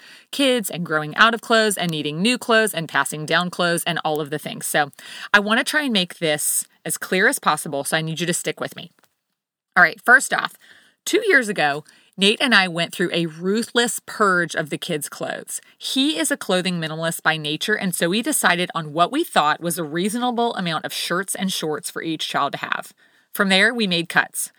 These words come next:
John Robert lost a good fifty percent of his closet. But you know what? His clothes finally all fit again, and he was still never without a shirt. And they were clothes that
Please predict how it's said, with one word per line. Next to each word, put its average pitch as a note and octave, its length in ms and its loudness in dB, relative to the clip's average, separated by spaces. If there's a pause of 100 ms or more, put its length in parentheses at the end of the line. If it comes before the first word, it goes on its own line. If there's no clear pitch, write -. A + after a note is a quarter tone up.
(280)
John A#3+ 280 4
Robert G3+ 340 0
lost D#3 260 -4
a F3+ 40 -4
good D3+ 200 -8
fifty F#3 360 -4
percent D#3+ 400 -8
of - 80 -10
his D#3 140 -6
closet. D3 500 -4 (280)
But A3 100 0
you A3 100 2
know G#3+ 140 2
what? F#3+ 320 -2 (420)
His A#3 200 -2
clothes G#3 540 0
finally A3 560 0
all F#3 220 2
fit F3+ 200 -4
again, F3 360 -6 (280)
and G3+ 120 -2
he A3+ 80 0
was G#3+ 160 0
still C#4 320 0
never A3 240 2
without F3 280 0
a D#3+ 40 -8
shirt. - 340 -6 (640)
And G#3+ 80 2
they A3+ 60 4
were A#3+ 80 -2
clothes A#3 320 0
that A#3 200 4